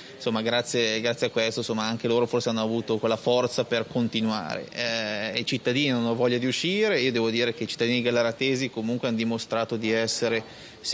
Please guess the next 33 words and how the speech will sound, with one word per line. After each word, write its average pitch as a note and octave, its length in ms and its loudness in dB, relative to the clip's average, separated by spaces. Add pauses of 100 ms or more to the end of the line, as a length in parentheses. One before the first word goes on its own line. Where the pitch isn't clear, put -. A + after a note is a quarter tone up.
(120)
sicuramente A#2+ 880 0
in A#2 160 -4
grado A#2+ 440 0
di, A2+ 380 0
eh, A#2 640 -2
comportarsi A#2+ 760 -2
in B2 100 -2
base A#2 200 0
a G#2+ 40 -4
quelle A2+ 140 -4
che A2+ 80 -4
sono A#2 160 -4
le A#2 60 0
normative B2+ 760 -2 (340)
e, A#2 260 -2
eh, A2+ 260 -2
insomma, G#2+ 400 -4
anche A2+ 200 -4
le A2+ 100 2
norme B2 320 2
di A#2+ 80 0
buonsenso, A#2 580 -2
al A2 80 0
di A2+ 60 -2
là A#2 60 2
delle A2+ 140 2
normative, A2+ 560 0
ovvero A2+ 180 0
distanziamento, A#2 1080 -4
igienizzarsi, A#2 800 -2
mantenere A2+ 320 -2
la A2+ 60 0
mascherina. A#2 600 -2